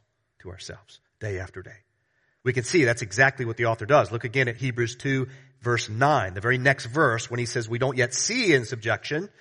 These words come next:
verse eight, look at his next answer, verse nine. "But," we don't see it, "but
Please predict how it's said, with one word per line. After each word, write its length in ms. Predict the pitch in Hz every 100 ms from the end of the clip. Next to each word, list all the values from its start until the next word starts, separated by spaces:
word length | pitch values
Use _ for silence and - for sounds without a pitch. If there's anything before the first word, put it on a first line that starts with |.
| -
verse 200 | - 120
eight, 360 | 156 170 127 - - _
look 180 | 131 131
at 60 | 139
his 260 | 147 - - _
next 300 | 135 135 - -
answer, 340 | 202 202 107
verse 280 | 90 113 113
nine. 360 | 135 151 107 85 _ _ _ _ _ _ _
"But," 480 | 131 254 185 151 - - _ _ _ _ _ _
we 80 | 120
don't 160 | 160
see 240 | - 214 147
it, 160 | 156
"but 400 | 202 220 160 -